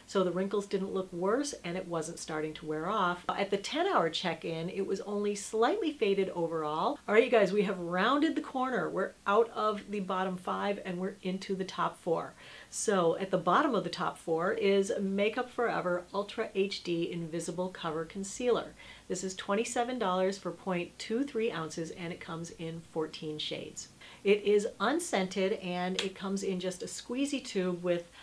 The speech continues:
a little bit of a round end that is supposed to be used as an applicator, but I tried it that way and really did not find that to be a successful use. I got this one in the shade R thirty-two, which is a very peach tone,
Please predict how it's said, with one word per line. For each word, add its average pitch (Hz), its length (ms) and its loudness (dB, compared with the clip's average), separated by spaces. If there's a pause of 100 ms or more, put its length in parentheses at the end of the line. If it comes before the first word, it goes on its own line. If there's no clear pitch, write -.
(200)
a 196 40 2
little 277 240 4
bit 320 100 2
of 226 120 4
a 190 40 -2
round 175 520 0
end 180 340 0
that 165 340 0
is 185 160 2
supposed 247 300 0
to 240 60 -6
be 208 80 -2
used 185 300 2
as 160 160 -4
an 160 80 -4
applicator, 233 680 2
but 180 260 4
I 175 160 0
tried 220 300 0
it 226 80 4
that 190 180 2
way 170 260 0
and 160 160 -4
really 175 200 2
did 170 140 -4
not 160 200 -2
find 156 280 -6
that 151 180 -6
to - 100 -12
be 151 120 0
a 151 60 2
successful 156 800 -6
use. 180 540 -4
I 220 60 -4
got 262 180 0
this 262 160 -4
one 233 120 2
in 220 60 0
the 208 80 -2
shade 202 320 2 (120)
R 185 200 2
thirty-two, 190 640 0
which 202 220 4
is 185 240 -4
a 180 160 -2
very 175 480 0
peach - 460 0
tone, 262 400 -2